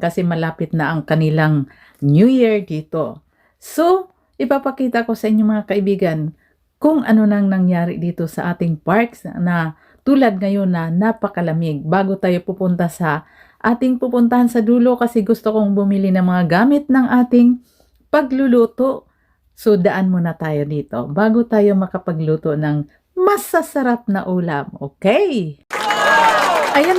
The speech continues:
guys, nandito na tayo ngayon sa park na dating matitingkad na mga kulay. Ngayon, tingnan natin kung ano na ang itsura.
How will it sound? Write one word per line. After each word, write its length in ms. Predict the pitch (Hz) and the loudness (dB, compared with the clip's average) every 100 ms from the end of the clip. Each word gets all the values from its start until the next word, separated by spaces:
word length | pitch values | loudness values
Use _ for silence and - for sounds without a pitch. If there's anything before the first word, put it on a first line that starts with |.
| 302 | 2
guys, 300 | 359 392 - | 2 2 2
nandito 400 | 269 262 277 277 | 0 0 0 0
na 160 | 254 247 | 0 2
tayo 220 | 240 233 | 2 4
ngayon 320 | 233 226 220 | 2 2 0
sa 160 | - 220 | -4 -8
park 400 | - 208 294 285 | -2 -2 -2 -2
na 160 | 226 | -2
dating 480 | 214 247 247 247 233 | 0 -2 0 4 4
matitingkad 800 | 226 226 233 233 214 208 226 214 | 2 0 -4 -2 -2 0 0 0
na 140 | 202 202 | 0 0
mga 260 | 202 196 | -2 -4
kulay. 400 | - 415 381 262 220 | 2 2 4 2 0
Ngayon, 500 | 208 208 196 180 170 | -2 0 -2 -4 -4
tingnan 400 | 233 240 233 214 | 0 2 2 2
natin 400 | 202 202 190 185 | -2 0 0 0
kung 320 | 208 202 - | 0 -2 -2
ano 240 | 185 190 | -2 0
na 160 | 185 180 | 2 0
ang 160 | 185 180 | -2 -6
itsura. 560 | - 185 180 180 233 | -2 2 2 2 0